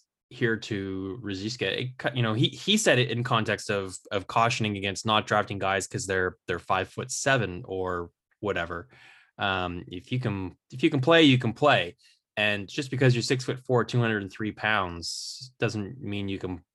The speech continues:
keep up with the pace at the N H L level. And, and that is a, a pretty significant concern. Um, is it just his physical ability in terms of skating to keep up with the play, or, um, do you think he doesn't process the game at an N H L level as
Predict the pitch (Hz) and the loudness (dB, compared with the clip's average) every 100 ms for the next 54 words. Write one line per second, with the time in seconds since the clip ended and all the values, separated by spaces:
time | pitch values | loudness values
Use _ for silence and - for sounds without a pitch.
0 | _ - - 127 104 - 101 - - 98 | _ -8 -4 0 0 0 -6 -6 -2 -2
1 | - 95 90 95 92 87 92 92 85 87 | -2 -6 -6 -4 -4 -4 -4 -2 -4 -6
2 | 87 87 85 - 98 101 113 117 107 95 | -8 -10 -14 -12 -8 -2 2 2 2 0
3 | 92 90 - - - 107 - 95 92 87 | -2 -4 -8 -10 -6 -6 -6 -8 -8 -8
4 | 85 85 - - - 60 - _ - - | -12 -12 -14 -14 -12 -14 -18 _ -20 -20
5 | - - 113 120 151 147 135 180 170 123 | -10 -2 0 2 4 6 6 6 6 2
6 | - - 143 156 160 160 139 143 151 156 | 0 -4 -2 0 2 0 2 0 0 -2
7 | 165 - _ _ _ 113 104 - 127 101 | -6 -12 _ _ _ -10 -10 0 0 2
8 | - - 107 117 135 156 - 127 131 127 | -2 0 2 2 -2 -6 -8 -2 0 2
9 | 123 127 131 127 - 127 147 185 - 110 | 2 2 0 -2 0 2 2 0 0 -2
10 | 107 107 104 - - - _ - 101 98 | 0 0 -2 -8 -20 -20 _ -4 0 0
11 | 95 92 - _ - 123 123 123 117 107 | -2 -6 -12 _ 0 4 4 4 2 0
12 | 110 - 113 113 107 92 90 87 95 101 | -4 -4 -2 0 -2 -4 -6 -6 -4 -4
13 | 90 82 92 90 87 85 85 85 90 87 | -6 -6 -4 -2 -4 -6 -8 -8 -8 -8
14 | 82 85 | -10 -14